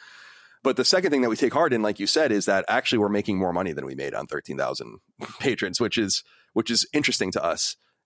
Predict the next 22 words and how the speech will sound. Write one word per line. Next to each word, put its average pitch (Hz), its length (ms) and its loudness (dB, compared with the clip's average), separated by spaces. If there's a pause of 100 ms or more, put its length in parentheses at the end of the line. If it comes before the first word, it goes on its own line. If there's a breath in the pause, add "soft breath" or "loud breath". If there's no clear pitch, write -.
And, 107 280 0
um, 104 380 0 (300 loud breath)
I 131 120 2
think 185 240 2
a 214 80 2
lot 160 160 4
of 143 60 2
that 123 120 2
has 123 160 2
to - 60 -2
do 120 160 2
with 110 120 2
something, 117 280 0
again, 120 240 2
I 98 100 2
learned 101 240 0
at 98 60 -2
my 95 100 0
old 95 320 0
company, 107 320 -2
Kinda 87 240 0
Funny, 123 480 -2